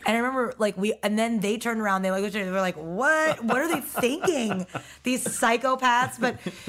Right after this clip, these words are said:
but then I realized that, like, wow, this is, like, just to hear it. And then, and then I think after, I got a couple people coming up to me really, really emotional, like, really distraught.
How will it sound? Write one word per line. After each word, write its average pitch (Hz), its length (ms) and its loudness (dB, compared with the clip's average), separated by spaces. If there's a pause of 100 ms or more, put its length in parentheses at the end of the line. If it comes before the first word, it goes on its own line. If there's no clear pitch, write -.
(180)
but 240 160 4
then 277 180 2
I 240 160 0
realized 226 460 0
that, 185 120 -2
like, 190 200 0
wow, 170 420 0
this 175 220 -2
is, 175 200 -4 (720)
like, 180 200 0
just 208 280 -6
to 202 80 -2
hear 180 220 -2
it. 160 220 -2
And 185 160 -2
then, 190 280 -2 (480)
and 220 100 2
then 240 80 0
I 240 60 -2
think 254 200 -4
after, 202 360 2
I 180 80 0
got 185 140 0
a 180 40 -8
couple - 260 -6
people 180 240 -4
coming 170 240 -4
up 156 120 -6
to 160 100 -6
me 160 340 -4
really, 190 540 0
really 165 380 -2
emotional, 151 500 -4
like, 151 180 -4
really 175 440 0
distraught. 151 580 -4